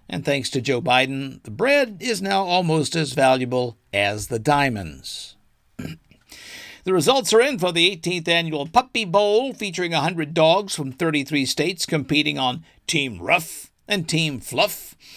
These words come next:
both of which are cooler names than the Washington Commanders. I watched the Puppy Bowl, and, well, I have to say I haven't seen this many dogs on a field since the last Jets game. Of course, in the end, Team Fluff was the winner,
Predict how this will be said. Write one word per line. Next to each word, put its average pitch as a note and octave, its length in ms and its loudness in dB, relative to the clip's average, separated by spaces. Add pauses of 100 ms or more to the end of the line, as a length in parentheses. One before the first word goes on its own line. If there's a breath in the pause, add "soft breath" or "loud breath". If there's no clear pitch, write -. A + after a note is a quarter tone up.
(680 loud breath)
both E3 220 0
of B2 100 -8
which C#3 220 -2
are A2 100 -6
cooler B2+ 400 -2
names A2+ 360 -2
than B2 120 -2
the A#2 80 -6
Washington A#2+ 640 -2
Commanders. G#2+ 1040 -6 (160)
I A3+ 160 4
watched A3 380 -2
the D#3+ 80 -2
Puppy C3 260 -4
Bowl, C#3 340 -4
and, C3 220 -8 (580 soft breath)
well, A#3 160 -4
I G#3 100 2
have E3 180 0
to - 80 -8
say C#3+ 240 4
I C#3 140 6
haven't C#3 320 0
seen C#3 240 0
this B2+ 200 -4
many B2+ 200 -4
dogs C3 360 2
on A#2+ 100 -4
a A2+ 60 -6
field C#3+ 380 -2
since C#3+ 280 -4
the C3+ 120 -4
last D3 340 0
Jets D#3+ 400 -2
game. D2 480 -6 (240)
Of - 60 -20
course, B3 260 4
in A3 80 2
the E3 160 4
end, D3 200 2
Team D3+ 200 -6
Fluff D3 320 -2
was A2+ 140 -6
the G2+ 80 -8
winner, F#3 320 2